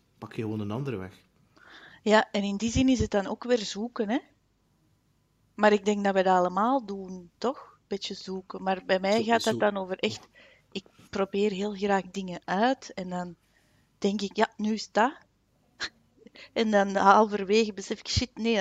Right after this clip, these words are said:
Speaker 2: <laughs> dat was het toch niet." En dan moet ik, dan is altijd nog wel even teruggaan, wat, wat weegt en wat moeilijk is en wat zwaar en pijn kan doen.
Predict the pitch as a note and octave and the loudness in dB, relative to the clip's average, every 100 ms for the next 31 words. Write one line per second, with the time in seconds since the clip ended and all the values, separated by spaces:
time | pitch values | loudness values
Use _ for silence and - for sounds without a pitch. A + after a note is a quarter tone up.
0 | F#3 - A3+ - - - - E4 - - | -2 0 2 2 0 -6 0 0 0 -2
1 | C#4+ D#4 - - - - - - A3 A3 | 0 0 -4 -16 -16 -16 -14 -4 0 2
2 | A3 - _ _ - A3 A3 G3+ A3 B3 | 0 -6 _ _ 2 2 4 4 2 2
3 | B3 A3+ A3 G#3 - G#3 - A3+ B3 - | -2 0 2 2 0 -12 -10 -8 -6 -4
4 | C#4 D#4 C#4+ G#3+ G3+ F#3+ F#3+ F#3+ F#3 G3+ | -4 -4 -2 -2 -2 -2 -2 0 0 -2
5 | B3+ - G#3+ F#3+ F#3 G3 A#3 A#3 - A3+ | -2 -4 -4 -2 -4 -4 -4 -6 -8 -8
6 | G#3+ F3+ F#3 - F3 F#3 A3+ G#3 F3+ G3 | -6 -6 -8 -8 -6 -4 -4 -6 -6 -2
7 | G3+ A3+ B3 B3 B3 B3+ C4 D4+ | 0 0 -2 -4 -2 -4 -6 -6